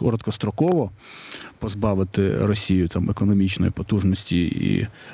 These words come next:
а, там, а, спро-, спромоги й-, вести війну, це ембарго на російську нафту. І має бути накладено воно вже на наступному засіданні, каже, а, Шарль Мішель, знаєш такого?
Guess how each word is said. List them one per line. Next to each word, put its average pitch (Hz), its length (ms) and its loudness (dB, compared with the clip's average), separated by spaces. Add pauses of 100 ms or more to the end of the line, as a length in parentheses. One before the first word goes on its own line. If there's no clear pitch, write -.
(120)
а, 107 540 2
там, 90 280 2
а, - 240 0 (520)
спро-, 104 400 0
спромоги 107 520 2 (160)
й-, 135 60 6
вести 110 420 2
війну, 113 580 4
це - 340 -2
ембарго 117 440 2
на 110 120 4
російську 110 440 0
нафту. 90 380 0 (300)
І 104 100 4
має 120 240 4
бути 117 280 0
накладено 120 520 2
воно 113 240 2
вже 113 300 0
на 123 100 2
наступному 117 720 2 (220)
засіданні, 104 520 0
каже, 120 420 0 (360)
а, 98 420 2 (960)
Шарль 120 260 0
Мішель, 104 300 0
знаєш 123 260 0
такого? - 320 -4